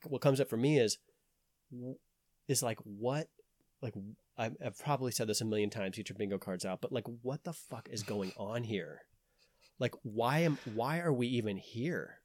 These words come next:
Like, why, why live and die? Why be born and then die? Like, why, why either one and then both? And then why have all, what, what's the whole in-between part where I'm alive? Like,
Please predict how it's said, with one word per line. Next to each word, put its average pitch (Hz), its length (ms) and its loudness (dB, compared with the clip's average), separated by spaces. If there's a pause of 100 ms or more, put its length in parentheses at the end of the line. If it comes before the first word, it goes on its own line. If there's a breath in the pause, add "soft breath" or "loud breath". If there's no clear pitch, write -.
Like, 120 140 -2
why, 135 720 6 (460 soft breath)
why 127 340 8
live 131 380 6
and 117 200 2
die? 107 520 -2 (260)
Why 117 300 4
be 131 140 2
born 117 600 6
and 110 180 2
then 110 140 4
die? 107 380 0
Like, 113 140 -2
why, 113 500 6 (1000 soft breath)
why 139 400 8 (100)
either 151 240 12
one 131 460 6 (280)
and 127 200 8
then 127 160 8
both? 113 480 4 (520)
And 139 120 10
then 131 160 10
why 131 240 8
have 135 200 4
all, 127 380 6
what, 143 240 6
what's 147 240 8
the 135 120 4
whole 147 200 8
in-between 139 480 6
part 95 380 -2
where 117 160 8
I'm 113 120 6
alive? 104 420 2
Like, 123 140 0